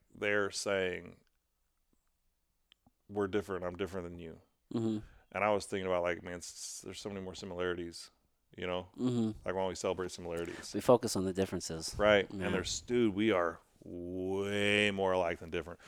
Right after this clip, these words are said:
Speaker 1: So I just try to remember that, dude, as I move throughout my life, dude, that, like, man, we're all people. Give people a break. You know what I mean? The same things that I read for Blade and Benny, like, that's what I believe. Is give people compliments, give people the benefit of the doubt,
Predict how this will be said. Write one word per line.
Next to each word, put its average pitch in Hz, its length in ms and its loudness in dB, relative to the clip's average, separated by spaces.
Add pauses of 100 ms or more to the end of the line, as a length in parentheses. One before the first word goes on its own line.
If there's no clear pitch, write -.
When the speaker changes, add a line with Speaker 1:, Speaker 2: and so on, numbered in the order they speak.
(240)
Speaker 1:
So 143 80 4
I - 20 6
just 127 120 0
try 107 100 6
to 87 80 4
remember 82 260 -2
that, 80 160 0
dude, 82 160 -4
as 82 120 -6
I 85 60 -8
move 82 180 -8
throughout 80 220 -8
my 80 100 -10
life, 80 260 -6
dude, 82 180 -10
that, - 120 -8
like, 80 220 -6 (720)
man, 85 120 -6
we're 85 120 0
all 80 80 0
people. 82 320 -10
Give 82 140 -8
people 82 280 -6
a 78 40 -8
break. 78 240 -10 (380)
You - 80 -12
know 87 80 -6
what 87 40 -4
I 85 40 -6
mean? 85 100 -6
The 82 60 -8
same 90 220 -6
things 85 260 -8
that 85 100 -6
I 80 60 -2
read 80 300 -6
for 87 120 -10
Blade 82 200 -8
and 80 100 -14
Benny, 80 280 -10
like, 80 220 -10 (260)
that's 87 240 -8
what 87 80 -6
I 82 60 -8
believe. 78 380 -14 (1120)
Is 95 240 -4
give 101 200 -6
people 90 220 -10
compliments, 82 640 -6
give 85 180 -12
people 85 200 -14
the 78 100 -16
benefit 80 360 -10
of 76 160 -14
the 78 80 -8
doubt, 78 240 -4